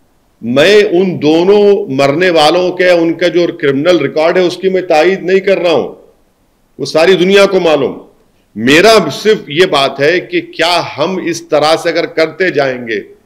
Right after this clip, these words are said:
तो फिर इंसाफ का हल ये होगा कि गोली मार देंगे। देश कहां जाएगा? अदालतों पर लोगों का यकीन रहेगा या खत्म हो जाएगा?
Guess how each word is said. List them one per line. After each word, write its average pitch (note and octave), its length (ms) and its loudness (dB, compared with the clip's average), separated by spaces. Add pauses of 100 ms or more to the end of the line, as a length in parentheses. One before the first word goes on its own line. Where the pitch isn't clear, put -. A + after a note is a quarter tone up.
(680)
तो D3+ 60 -4
फिर F3 240 2
इंसाफ E3+ 840 -4 (580)
का E3 80 -2
हल F3+ 200 -2
ये F3+ 180 0
होगा G3+ 260 6
कि G3 140 0
गोली A3+ 280 2
मार G3 200 0
देंगे। C3 400 -8 (2000)
देश F#3+ 240 -2
कहां G3 260 -2
जाएगा? C3 420 -2 (1400)
अदालतों G3+ 460 0
पर G3+ 200 4
लोगों F#3+ 240 4
का G3 100 -2
यकीन F#3+ 340 -2
रहेगा G#3+ 240 2
या A3+ 60 -2
खत्म G3+ 280 -2
हो F#3+ 100 0
जाएगा? B2 520 -4